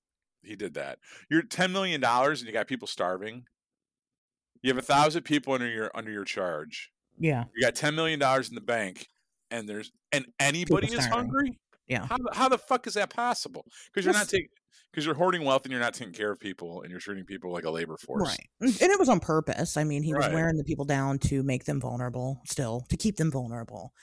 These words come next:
Speaker 2: Um, <clears throat> sixty-eight percent of, of those, uh, nine hundred, nine hundred nine people were black.
Speaker 1: Yeah. I mean, it's, that, that's a
Speaker 2: I mean,
Speaker 1: powerful
Speaker 2: he was
Speaker 1: magic to get black
Speaker 2: Oh.
Speaker 1: people following a white man in the woods and have him work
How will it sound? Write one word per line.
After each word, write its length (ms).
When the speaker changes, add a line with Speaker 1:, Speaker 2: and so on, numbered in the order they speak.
Speaker 2:
Um, 520
<clears throat> 520
sixty-eight 540
percent 400
of, 320
of 140
those, 340
uh, 460
nine 180
hundred, 320
nine 260
hundred 200
nine 200
people 260
were 140
black. 360
Speaker 1:
Yeah. 440
I 80
mean, 160
it's, 200
that, 200
that's 280
a 40
Speaker 2:
I 20
mean, 60
Speaker 1:
powerful 400
Speaker 2:
he 60
was 120
Speaker 1:
magic 280
to 100
get 160
black 200
Speaker 2:
Oh. 40
Speaker 1:
people 220
following 320
a 40
white 180
man 160
in 80
the 60
woods 280
and 220
have 160
him 40
work 160